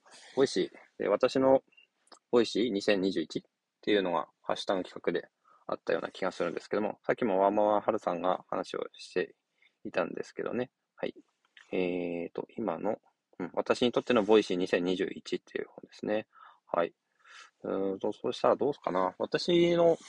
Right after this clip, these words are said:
<clears throat> 一番、あのー、聞いていたっていうのは、荒木宏之さんの、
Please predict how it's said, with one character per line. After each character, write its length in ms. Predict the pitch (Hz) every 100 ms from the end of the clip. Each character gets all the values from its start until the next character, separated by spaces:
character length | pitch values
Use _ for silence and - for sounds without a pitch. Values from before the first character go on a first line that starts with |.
| - - - _ -
<clears throat> 1080 | 147 110 _ _ _ _ _ _ - _ -
一 160 | 127
番、 240 | 147 143 139 _ _ - -
あ 40 |
の 60 | 98
ー、 340 | 92 92 - _ _ _ _ _ _ _ _ _ _ - 320 - _ _
聞 60 | 139
い 40 |
て 80 | 131
い 60 | 135
た 80 | 139
っ 60 |
て 100 | -
い 40 | 123
う 20 |
の 80 | 123
は、 100 | 104
荒 140 | 135
木 100 | 113
宏 180 | 104 104
之 240 | 104 -
さ 140 | - 95
ん 100 | 98
の、 220 | 131